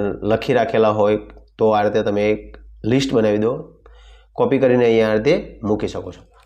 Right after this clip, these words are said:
તો હવે આ જે ફાઇલ છે, આ ફાઇલને આપણે સેવ કરવાની છે.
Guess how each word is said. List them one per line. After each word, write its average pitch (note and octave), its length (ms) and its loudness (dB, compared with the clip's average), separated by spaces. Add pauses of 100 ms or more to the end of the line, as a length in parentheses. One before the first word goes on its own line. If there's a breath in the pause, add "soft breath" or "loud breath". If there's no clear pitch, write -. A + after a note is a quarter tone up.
તો E3+ 60 2
હવે F3+ 120 4
આ C#3 200 -2
જે F3+ 160 4
ફાઇલ B2 360 2
છે, B2+ 160 0
આ A#2+ 160 0
ફાઇલને C3 360 2
આપણે B2 200 0
સેવ A2+ 280 2
કરવાની B2 340 2
છે. D3 180 -2